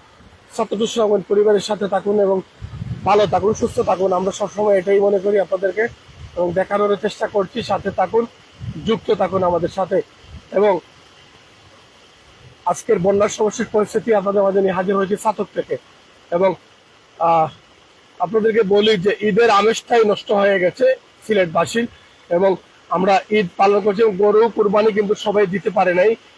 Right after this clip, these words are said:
এবং অনেকজনে আবার ঘরের ভিতরেও দিয়েছে, অনেকজনে দাড়িতে দিয়েছে, দাড়ির আঙ্গিনায় দিয়েছে, কারণ পানি ছিল ঈদের দিন থেকে, যেভাবে পানি বেড়েছিল ঈদের আগের দিন থেকে, এবং এটা আসলে বলার বাইরে। আমরা, আহ, এই মুহূর্তে সুনামগঞ্জের ছাতকের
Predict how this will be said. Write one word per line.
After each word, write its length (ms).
এবং 220
অনেকজনে 460
আবার 180
ঘরের 300
ভিতরেও 360
দিয়েছে, 280
অনেকজনে 380
দাড়িতে 440
দিয়েছে, 340
দাড়ির 260
আঙ্গিনায় 380
দিয়েছে, 300
কারণ 260
পানি 260
ছিল 260
ঈদের 220
দিন 180
থেকে, 260
যেভাবে 320
পানি 300
বেড়েছিল 440
ঈদের 180
আগের 260
দিন 120
থেকে, 300
এবং 220
এটা 160
আসলে 280
বলার 320
বাইরে। 360
আমরা, 260
আহ, 420
এই 120
মুহূর্তে 280
সুনামগঞ্জের 680
ছাতকের 380